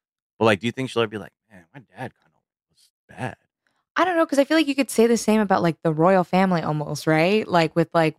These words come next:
Speaker 2: uh,
Speaker 1: Right,
Speaker 2: like,
Speaker 1: but
Speaker 2: Will's
Speaker 1: because it's so
Speaker 2: kids.
Speaker 1: hermetically sealed. That's,
Speaker 2: Yeah.
Speaker 1: that's my thing is, like, the information, the way
Speaker 2: Yeah, I guess,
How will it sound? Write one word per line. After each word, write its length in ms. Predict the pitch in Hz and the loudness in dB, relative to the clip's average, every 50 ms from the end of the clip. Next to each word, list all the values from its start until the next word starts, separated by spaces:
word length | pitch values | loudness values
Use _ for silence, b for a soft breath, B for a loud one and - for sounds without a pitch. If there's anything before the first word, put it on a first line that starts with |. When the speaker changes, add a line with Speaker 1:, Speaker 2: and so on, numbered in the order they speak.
| - _ - | -6 _ 0
Speaker 2:
uh, 460 | 156 151 151 151 151 147 151 151 - - _ | 2 2 4 4 2 2 0 -4 -8 -8 _
Speaker 1:
Right, 160 | - 160 147 143 | 2 2 2 2
Speaker 2:
like, 120 | 135 - | 0 -4
Speaker 1:
but 100 | 139 120 | -4 -2
Speaker 2:
Will's 160 | 165 175 214 | 0 2 4
Speaker 1:
because 160 | 233 180 165 | 4 2 2
it's 160 | 170 277 277 - | 2 2 4 4
so 160 | 165 160 - | 4 4 4
Speaker 2:
kids. 220 | - - - - _ - | 2 -2 -10 -20 _ -2
Speaker 1:
hermetically 600 | 151 131 117 113 120 131 139 135 - - 113 101 90 | 0 0 2 2 2 2 2 0 0 -2 -4 -4 -4
sealed. 500 | - - - 113 117 107 85 80 - _ _ _ _ _ _ _ _ | -6 -6 -2 0 0 0 0 -2 -8 _ _ _ _ _ _ _ _
That's, 120 | 117 190 | 2 2
Speaker 2:
Yeah. 180 | 196 190 160 160 | 2 2 2 2
Speaker 1:
that's 200 | 139 139 135 - | 0 0 0 0
my 240 | 113 110 113 113 107 | 0 2 2 2 0
thing 180 | - - 101 95 | 0 -2 -4 -2
is, 80 | 92 | -2
like, 180 | 95 90 80 _ | -2 -4 -4 _
the 140 | - - 113 | -6 -2 -2
information, 880 | 117 117 - - 113 101 98 101 113 107 - - 107 98 95 92 92 - _ - | -2 0 2 0 0 2 2 2 0 0 0 -2 -2 -2 -2 -4 -8 -10 _ -2
the 80 | 98 92 | 0 2
way 140 | 92 104 | 4 4
Speaker 2:
Yeah, 280 | 104 101 - 160 156 151 | 4 4 2 2 2 2
I 40 | |
guess, 0 | 147 | 0